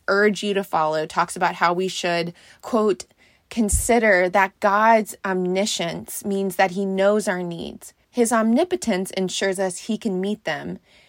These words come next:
His compassion moves him to care about them. His providence confirms that every unmet need has a loving,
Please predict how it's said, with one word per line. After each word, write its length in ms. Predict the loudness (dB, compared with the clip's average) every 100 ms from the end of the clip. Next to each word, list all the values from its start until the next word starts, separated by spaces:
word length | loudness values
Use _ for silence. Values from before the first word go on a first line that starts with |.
| _ _
His 180 | -2 -2
compassion 760 | -2 -4 -2 -2 -2 -2 -2 0
moves 300 | 0 0 -2
him 180 | -4
to 80 | -6
care 340 | -8 0 2 2
about 320 | -2 -8 -6
them. 300 | -8 -8 -12 _ _
His 180 | -6 -6
providence 680 | -2 4 6 6 0 -2 -4
confirms 540 | -6 -2 0 0 0
that 160 | -2 0
every 360 | 4 4 4 -2
unmet 440 | -2 -2 -2 -2
need 360 | -2 -2 -2 -6
has 220 | -4 -4
a 60 | -2
loving, 520 | 2 2 2 -6